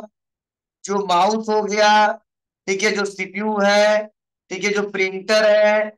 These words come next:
ये इनके लिए क्या बोले जाएंगे, Goods बोले जाएंगे। इतना clear है सबको ना? तो इसी goods पे वो क्या करते हैं लोग, deal करते हैं। तो जो इस goods पे जो deal करते हैं,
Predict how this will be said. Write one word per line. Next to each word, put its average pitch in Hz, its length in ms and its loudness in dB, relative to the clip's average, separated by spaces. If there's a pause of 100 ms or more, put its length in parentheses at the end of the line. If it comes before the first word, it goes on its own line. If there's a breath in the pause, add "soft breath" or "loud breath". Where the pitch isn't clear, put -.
(200)
ये 220 160 -2
इनके 233 300 -2
लिए 240 180 -4
क्या 262 260 2
बोले 214 240 0
जाएंगे, 135 340 -2 (580)
Goods 247 260 -2
बोले 190 280 -2
जाएंगे। 156 260 -2
इतना 254 220 0
clear 254 320 -2
है 262 80 2
सबको 220 340 -6
ना? 160 140 0
तो - 1200 -12
इसी 247 300 -4
goods 240 220 -4
पे 262 200 2
वो 254 120 2
क्या 262 160 2
करते 208 280 -2
हैं 180 80 0
लोग, 175 200 -6
deal 233 240 -4
करते 139 280 -4
हैं। - 80 -12
तो - 1500 -6
जो 254 200 -2
इस 262 220 -8
goods 262 260 -4
पे 254 180 -4
जो 262 140 0
deal 269 300 -4
करते 165 360 -2
हैं, 185 320 -2